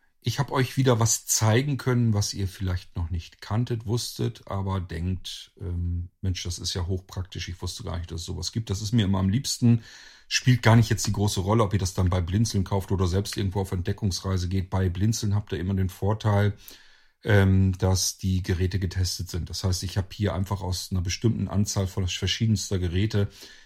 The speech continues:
immer alles durchprobiert, ausprobiert, auch teilweise längere Zeit, so wie bei diesem Teil hier, das hab ich schon ein paar Wochen hier und, ähm, das ist eben das, was dann übrig geblieben aus der,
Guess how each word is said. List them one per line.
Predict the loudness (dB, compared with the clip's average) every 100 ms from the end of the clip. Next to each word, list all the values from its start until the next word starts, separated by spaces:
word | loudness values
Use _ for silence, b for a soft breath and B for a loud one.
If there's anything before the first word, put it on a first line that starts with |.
| B
immer | 6 8 8 6 4 -4 _
alles | 2 2 2
durchprobiert, | 2 2 2 0 2 0
ausprobiert, | 0 -2 -2 0 4 2 2
auch | 0 0 -2
teilweise | 4 6 6 4 6
längere | 6 6 4 0
Zeit, | 2 2 2
so | 0
wie | 2
bei | 2 2
diesem | 2 2
Teil | 2 0
hier, | 0
das | -2 -4
hab | -4
ich |
schon | -4 -4
ein |
paar | -4 -2
Wochen | 0 0 0 B B B B
hier | _ 4 6 6 6 2 0
und, | 2 2 2 2
ähm, | 4 6 4 2 -4 _ _ _ _ _ _
das | 0 2
ist | 4 6
eben | 6
das, | 4 2 0
was | -2 2
dann | 2 4
übrig | 4 4 4
geblieben | 0 0 0 -2
aus | -6 -4
der, | -2 -2